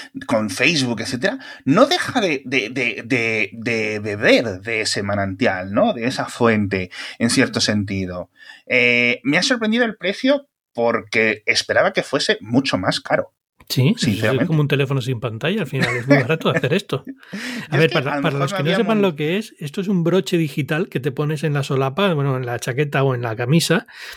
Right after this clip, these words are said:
Speaker 2: Es como un, llaman pin, pero realmente grandito, es como una caja de cerillas, una cosa así. Y tiene una, una cámara y tiene un proyector láser. Entonces,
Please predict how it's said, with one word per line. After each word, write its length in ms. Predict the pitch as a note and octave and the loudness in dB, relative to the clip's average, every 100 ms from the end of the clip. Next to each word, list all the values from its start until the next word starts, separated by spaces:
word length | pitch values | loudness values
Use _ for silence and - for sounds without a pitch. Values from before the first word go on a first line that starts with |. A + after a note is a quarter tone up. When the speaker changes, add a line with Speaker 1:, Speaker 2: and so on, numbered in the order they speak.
| - - - | -20 -8 -6
Speaker 2:
Es 80 | |
como 180 | C#3+ D3+ | 2 4
un, 140 | C#3 C3+ | 4 2
llaman 400 | D3+ D3 D3+ D3 | 0 0 -2 0
pin, 220 | E3+ F#3 | 0 2
pero 160 | D#3+ | 2
realmente 260 | C3+ C3+ C#3+ | 0 0 0
grandito, 400 | C3+ B2 E3+ A2+ | 0 0 -2 -2
es 100 | A2+ | -2
como 140 | C#3+ | 0
una 140 | C3 C3 | 0 0
caja 180 | B2+ B2+ | 0 -2
de 80 | |
cerillas, 400 | - B2 D#3 B2 | -2 -2 0 0
una 120 | B2 B2 | 0 0
cosa 200 | A#2 A#2+ | 0 0
así. 160 | D#3+ - - - - _ | -4 -6 -18 -18 -20 _
Y 120 | D#3+ | -2
tiene 220 | C#3 D3 | 2 4
una, 440 | D#3+ D3+ C#3+ C#3+ - | 4 4 2 0 -2
una 180 | D#3 C#3+ | -4 -2
cámara 400 | E3 F3 G#3+ A#3+ - | 0 0 0 -4 -4
y 120 | C#3 | -2
tiene 180 | D3+ D3 | 0 0
un 80 | |
proyector 460 | C#3 C3+ B2 - A#2 | 2 2 0 -2 -2
láser. 320 | A#2 G#2+ A#2+ | 0 -4 -6
Entonces, 440 | A#2+ D3 C#3 B2 | -4 -2 -2 -4